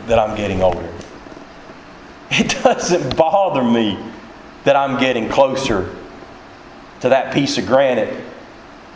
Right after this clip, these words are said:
with April third, nineteen seventy-four, and whatever date's on the other side on it. That, that doesn't bother me, y'all.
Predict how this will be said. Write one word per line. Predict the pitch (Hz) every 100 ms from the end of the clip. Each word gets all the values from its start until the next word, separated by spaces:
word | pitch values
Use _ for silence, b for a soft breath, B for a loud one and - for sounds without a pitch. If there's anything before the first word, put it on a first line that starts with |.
| - -
with | 117
April | 135 131 123
third, | 147 135 131 120
nineteen | 127 127 - 131 117
seventy-four, | 135 131 123 110 117 123 113 101 92 - - - - - - - - - - - - -
and | 98
whatever | 113 131 127 120
date's | 127 120 -
on | 117 113
the | 113
other | 113 107
side | 120 107 101
on | 104
it. | -
That, | 233 247
that | 208 233
doesn't | 254 226
bother | - - 247 180
me, | 110 95 98
y'all. | 104 170